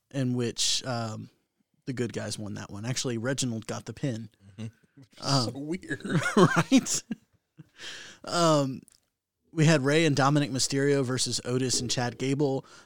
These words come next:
Speaker 1: um, where Otis got D Q'd. And then, uh, Daniel Bryan, Cesaro, and Kevin Owens versus Sami Zayn, Jey Uso, and Baron Corbin.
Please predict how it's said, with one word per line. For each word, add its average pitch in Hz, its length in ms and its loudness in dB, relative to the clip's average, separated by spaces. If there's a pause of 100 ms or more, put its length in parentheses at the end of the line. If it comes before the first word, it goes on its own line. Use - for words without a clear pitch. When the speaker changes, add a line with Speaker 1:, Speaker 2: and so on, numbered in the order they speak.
(120)
Speaker 1:
um, 123 680 -2
where 127 260 -4
Otis 156 300 0
got 160 220 -4
D 147 160 -4
Q'd. - 540 -6 (1200)
And 135 280 0
then, 120 480 -2
uh, - 160 -10 (600)
Daniel 170 300 2
Bryan, 120 520 -4
Cesaro, 131 800 -2
and 113 200 -8
Kevin 165 320 0
Owens 113 640 -2
versus 120 420 -6
Sami 135 300 -2
Zayn, 117 500 -4
Jey 117 160 -4
Uso, 113 520 -4
and 107 200 -10
Baron 110 320 -6
Corbin. 113 420 -10